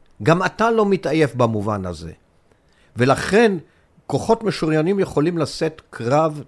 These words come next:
נייד לאורך ימים ולילות ושבועות מבלי לעצור. וזה מה שאני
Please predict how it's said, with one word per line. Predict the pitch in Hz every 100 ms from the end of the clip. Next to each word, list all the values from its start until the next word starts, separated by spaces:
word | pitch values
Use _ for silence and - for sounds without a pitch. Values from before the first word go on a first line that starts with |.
| 107
נייד | 117 120 127 135 139 135 - -
לאורך | 113 - 139 135 135 - - _
ימים | 104 120 123 143 139 139 95
ולילות | 110 117 117 117 135 139 - -
ושבועות | 104 - 107 107 117 151 180 - - _ _
מבלי | 131 143 123 135 165
לעצור. | 156 - 110 - 95 78 71 _ _ _ _ _ _ _ _ _ 98
וזה | 104 131 139
מה | 185 202
שאני | - 156 156 165 170